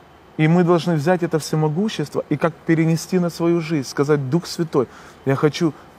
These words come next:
тоже переживать Твою славу в своей жизни». Вот качество всемогущий, Он всезнающий. То есть всезнающий и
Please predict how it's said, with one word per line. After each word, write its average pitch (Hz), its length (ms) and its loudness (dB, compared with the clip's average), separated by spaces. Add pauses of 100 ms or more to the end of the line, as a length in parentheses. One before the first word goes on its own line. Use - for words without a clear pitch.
тоже 180 320 0
переживать 151 680 0 (140)
Твою 147 240 0
славу - 440 -2
в - 80 -12
своей 120 280 0
жизни». - 380 -12 (360)
Вот 143 140 0 (240)
качество 160 480 0
всемогущий, 139 800 -4
Он 143 140 0
всезнающий. 135 920 -2 (1120)
То 156 80 0
есть 151 160 -2 (240)
всезнающий 165 920 2
и 165 140 2